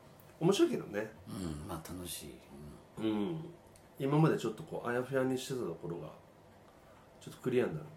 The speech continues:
Speaker 1: ていうかね。
Speaker 2: へえ。
Speaker 1: うん。
Speaker 2: クラウジョ・ジョルジ。
Speaker 1: そう。
Speaker 2: へえ。
Speaker 1: だからそれちょっと聞いたりして。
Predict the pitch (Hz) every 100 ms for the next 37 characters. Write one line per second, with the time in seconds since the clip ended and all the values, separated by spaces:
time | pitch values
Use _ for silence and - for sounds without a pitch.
0 | - - - - - 76 76 73 78 78
1 | 85 104 107 104 98 87 82 76 - -
2 | - - - - - - - - - -
3 | - 90 92 107 87 - - 98 80 -
4 | - - - - - - 120 87 76 -
5 | 78 78 78 87 110 127 139 107 90 113
6 | 104 98 - 104 - - 87 92 78 -
7 | -